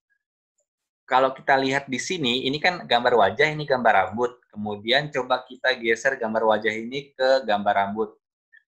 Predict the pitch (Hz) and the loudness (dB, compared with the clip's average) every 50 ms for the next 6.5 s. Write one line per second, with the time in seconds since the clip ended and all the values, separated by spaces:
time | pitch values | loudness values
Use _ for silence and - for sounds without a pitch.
0 | _ - 113 110 113 113 110 104 101 104 - - 170 170 165 160 139 131 135 143 | _ -4 -2 -2 0 2 2 2 2 0 0 2 4 4 4 4 2 0 0 0
1 | 151 147 139 131 131 127 123 117 117 - 127 117 117 _ - 151 143 123 123 117 | 0 -2 -4 -6 -6 -8 -10 -10 -10 -10 -12 -12 -12 _ -12 -12 -8 -4 -2 -2
2 | 117 120 123 127 135 147 160 - - _ _ _ _ _ _ _ _ - _ - | -2 -2 0 2 2 4 2 0 -6 _ _ _ _ _ _ _ _ -20 _ -4
3 | - 120 117 117 113 113 113 117 117 113 113 113 113 113 113 113 113 113 110 110 | -2 0 2 2 2 0 -2 -2 -2 -2 -2 0 2 4 4 4 4 4 0 -2
4 | - 123 107 107 110 110 107 107 104 107 113 131 156 160 165 160 160 - _ _ | -6 -6 -4 -4 -4 -2 0 0 0 2 0 0 0 -2 -4 -4 -6 -12 _ _
5 | _ _ _ _ _ _ 92 87 - _ - 80 78 78 80 87 92 117 135 139 | _ _ _ _ _ _ -20 -20 -18 _ -16 -16 -16 -14 -14 -12 -8 -6 -6 -8
6 | - _ _ - - 95 92 - - | -8 _ _ -6 -4 -4 -4 -6 -10